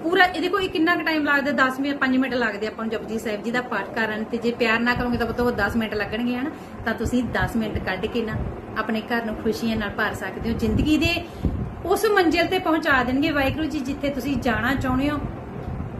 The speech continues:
ਪਰ ਪਿਆਰ, ਸ਼ਰਧਾ ਤੇ ਵਿਸ਼ਵਾਸ ਨਾ ਕਰਨਾ, ਛੱਡਣਾ ਨਹੀਂ। ਤੁਹਾਡੀ ਵਿਸ਼ ਪੂਰੀ ਵੀ ਹੁੰਦੀ ਹੈ ਤਾਂ ਵੀ ਨਹੀਂ ਛੱਡਣਾ। ਤੁਸੀਂ ਫੇਰ ਸ਼ੁਰੂ ਕਰ ਲਓ, ਫੇਰ ਸ਼ੁਰੂ ਕਰ ਲਓ, ਇਸ ਤਰੀਕੇ ਦੇ ਨਾਲ ਕਰਦੇ ਰਹਿਣਾ। ਤੇ ਮਿਲਾਂਗੇ ਆਪਾਂ ਹੁਣ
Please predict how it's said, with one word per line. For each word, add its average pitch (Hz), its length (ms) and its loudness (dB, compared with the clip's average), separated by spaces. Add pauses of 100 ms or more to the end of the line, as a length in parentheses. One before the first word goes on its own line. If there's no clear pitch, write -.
(120)
ਪਰ 277 260 4 (300)
ਪਿਆਰ, 233 360 4
ਸ਼ਰਧਾ 233 340 -4
ਤੇ 294 120 -4
ਵਿਸ਼ਵਾਸ 226 520 -2
ਨਾ 254 160 2
ਕਰਨਾ, 254 360 0
ਛੱਡਣਾ 285 460 2
ਨਹੀਂ। 320 240 2 (200)
ਤੁਹਾਡੀ 285 260 2
ਵਿਸ਼ 285 240 0
ਪੂਰੀ 277 320 2
ਵੀ 320 100 4
ਹੁੰਦੀ 285 240 2
ਹੈ 302 60 -2
ਤਾਂ 247 220 2
ਵੀ 294 100 4
ਨਹੀਂ 311 140 6
ਛੱਡਣਾ। 240 360 -2 (420)
ਤੁਸੀਂ 285 280 2 (520)
ਫੇਰ 214 160 0
ਸ਼ੁਰੂ 247 260 -2
ਕਰ 262 180 -2
ਲਓ, 233 180 -4 (320)
ਫੇਰ 233 200 4
ਸ਼ੁਰੂ 262 260 0
ਕਰ 254 140 0
ਲਓ, 226 220 -2
ਇਸ 254 120 -4
ਤਰੀਕੇ - 380 -4
ਦੇ 208 80 -6
ਨਾਲ 202 260 -6
ਕਰਦੇ 202 300 0
ਰਹਿਣਾ। 240 220 -2 (460)
ਤੇ 240 80 4
ਮਿਲਾਂਗੇ 254 400 2
ਆਪਾਂ 254 180 -4
ਹੁਣ 247 100 -2